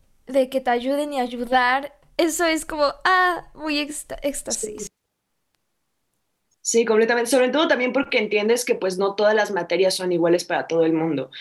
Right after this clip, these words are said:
Speaker 2: A mí me, me fascina la composición, entonces como, "Sí, ¿qué necesitas? Te ayudo, o sea, yo jalo, te explico, no pasa nada",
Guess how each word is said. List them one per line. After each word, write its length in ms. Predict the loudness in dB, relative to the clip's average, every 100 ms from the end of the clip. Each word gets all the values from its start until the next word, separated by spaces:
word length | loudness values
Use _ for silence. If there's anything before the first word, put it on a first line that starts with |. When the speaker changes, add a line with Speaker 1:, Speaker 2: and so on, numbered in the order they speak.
| -18 -2
Speaker 2:
A 80 | 0
mí 180 | 2 2
me, 240 | 0 0
me 160 | -2 -2
fascina 380 | -2 0 2 2
la 160 | 2
composición, 640 | -2 -2 0 0 2 0 0
entonces 280 | 0 -2
como, 200 | -2 -4
"Sí, 240 | 0 0 0
¿qué 100 | -2
necesitas? 640 | -2 -2 0 0 0 -2
Te 80 | -2
ayudo, 400 | -2 4 4 4
o 40 | 2
sea, 160 | 0
yo 200 | 2 2
jalo, 480 | 2 2 4 2 0
te 80 | -4
explico, 440 | -6 -2 0 2
no 160 | 0 0
pasa 260 | 0 -2 0
nada", 420 | 0 2 0